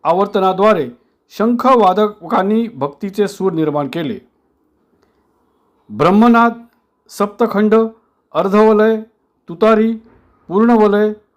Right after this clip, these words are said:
सुदर्शन आणि मुक्तछंदनाद अशी सात आवर्तने आणि तीन मंत्र एकत्र शंखाद्वारे सादर करीत तब्बल एक हजार एकशे अकराहून अधिक शंखवादकांनी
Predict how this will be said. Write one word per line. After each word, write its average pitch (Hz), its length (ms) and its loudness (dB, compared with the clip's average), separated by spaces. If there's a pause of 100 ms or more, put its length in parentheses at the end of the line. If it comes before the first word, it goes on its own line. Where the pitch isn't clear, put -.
(100)
सुदर्शन 214 680 0 (480)
आणि 185 380 0 (400)
मुक्तछंदनाद 190 800 0 (460)
अशी 170 240 -2
सात 233 300 0 (120)
आवर्तने 185 640 -2 (400)
आणि 208 240 0
तीन 269 460 -6
मंत्र 214 420 2 (140)
एकत्र 233 500 -2
शंखाद्वारे 196 680 -2
सादर 175 360 -4
करीत 202 300 0 (540)
तब्बल 190 400 0 (520)
एक 254 300 -2
हजार 208 260 0 (120)
एकशे 180 340 -4
अकराहून 208 640 -2
अधिक 202 380 -4
शंखवादकांनी 190 880 -2